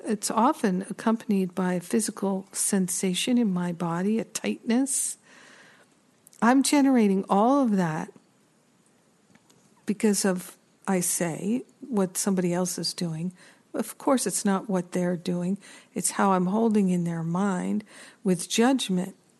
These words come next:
what they're doing. And they're doing that in my space to trigger me so that I can look at these patterns and heal them. But if I don't,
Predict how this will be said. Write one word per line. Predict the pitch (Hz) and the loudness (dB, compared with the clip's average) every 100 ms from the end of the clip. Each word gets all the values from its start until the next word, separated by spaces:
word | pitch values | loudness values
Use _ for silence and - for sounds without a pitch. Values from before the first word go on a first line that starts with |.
| _ - | _ -6
what | 180 175 170 | -2 0 -2
they're | 180 170 | -4 -4
doing. | 160 175 156 160 208 - _ _ _ - - - - _ _ - | -4 -4 -4 -4 -4 -6 _ _ _ -18 -18 -18 -20 _ _ 2
And | 202 196 202 | 4 6 6
they're | 254 | 6
doing | 220 220 269 277 190 | 6 6 6 6 6
that | 180 180 220 247 - - _ - | 4 4 2 0 -8 -12 _ 2
in | 226 233 | 4 6
my | 214 208 208 | 6 6 4
space | - - - 226 180 185 208 - - - _ _ _ _ _ - | 2 -2 0 2 2 0 -2 -2 -4 -8 _ _ _ _ _ -4
to | 202 | -4
trigger | - 254 254 240 | 0 2 4 4
me | 208 175 165 202 226 _ _ _ _ | 2 2 0 0 -2 _ _ _ _
so | - - 196 | -4 2 4
that | 190 | 4
I | 190 208 | 4 2
can | 208 220 196 190 | 2 0 2 2
look | 240 247 | 2 0
at | 220 | -2
these | 202 190 175 | 0 -2 -2
patterns | - - 220 214 175 180 - | -8 -2 0 2 0 -2 -6
and | - 180 | -4 -2
heal | 170 240 233 185 | 0 2 2 0
them. | 170 175 - - - _ - | -4 -10 -16 -20 -20 _ 0
But | 202 | 2
if | 196 196 | 2 2
I | 190 | 2
don't, | 185 - 269 214 196 | 0 2 2 2 0